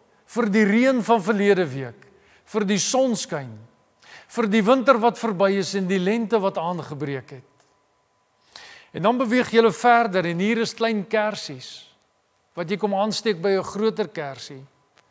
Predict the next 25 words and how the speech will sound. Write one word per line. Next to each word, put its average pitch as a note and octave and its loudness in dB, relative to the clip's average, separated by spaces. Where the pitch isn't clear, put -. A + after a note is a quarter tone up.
Om A3 -2
vir A3+ 2
iemand A#3+ 2
in A3+ 0
jou G#3+ 4
lewe G3+ 2
dankie F3+ -2
te F#3 -2
sê. C#3 -8
Soos F3 -6
ek A3+ 2
vandag F#3 0
'n E3 -8
kersie G#3 0
aansteek E3+ -4
om C#3 -14
vir F#3 -2
die F#3+ -2
Here G#3+ 2
dankie F#3 -2
te G3 0
sê F#3 0
vir F3+ -8
my E3 -4
ma. C#3+ -8